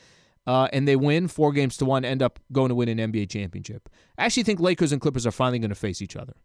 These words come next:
But I'd like to see it in round two. I think if the Lakers got the Clippers in round two, it's more beneficial to the Lakers. Um, it's more beneficial to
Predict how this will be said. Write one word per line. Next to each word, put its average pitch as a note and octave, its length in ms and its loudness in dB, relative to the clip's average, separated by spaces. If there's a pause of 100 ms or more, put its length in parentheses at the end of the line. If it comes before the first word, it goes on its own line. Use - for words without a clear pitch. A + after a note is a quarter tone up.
(560)
But B2+ 100 0
I'd D3 100 4
like F#3+ 180 0
to D#3+ 80 0
see E3+ 180 2
it C#3+ 60 2
in B2+ 120 0
round G#2+ 260 -2
two. - 240 -14 (520)
I C#3+ 40 -2
think E3 120 2
if D3 60 0
the D#3 100 2
Lakers F#3 440 2
got F3 200 0
the C#3+ 80 -2
Clippers E3 420 0
in C3 140 -2
round C3+ 320 0
two, G#2 340 -4 (380)
it's C#3+ 180 0
more F3 180 4
beneficial D3 640 0
to B2+ 120 -4
the A2 100 -4
Lakers. - 560 -8 (520)
Um, A#2+ 500 2
it's C#3+ 200 -2
more F3 180 4
beneficial D3 640 0
to B2+ 240 -6